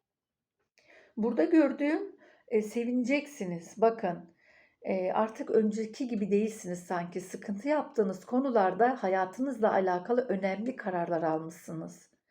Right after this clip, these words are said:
"Ve ben buyum." diyorsunuz. Yani olursa bu şekilde olacak gibi bir duruşunuz var burada.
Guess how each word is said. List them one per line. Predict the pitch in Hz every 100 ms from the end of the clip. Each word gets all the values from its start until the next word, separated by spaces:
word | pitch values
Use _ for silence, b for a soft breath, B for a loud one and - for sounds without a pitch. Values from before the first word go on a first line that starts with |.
| b b b b b b _ -
"Ve | 233 285
ben | 262 269 220
buyum." | 220 196 165
diyorsunuz. | 165 160 - 151 143 - - - _ _ _ _ _ _ 233
Yani | - 180 -
olursa | 262 254 214 - 226
bu |
şekilde | 208 208 202 180 185 185
olacak | 180 180 180 165 -
gibi | 262 240 226
bir | 226 202 -
duruşunuz | 214 196 190 190 170 160
var | 160 160 160
burada. | 160 160 160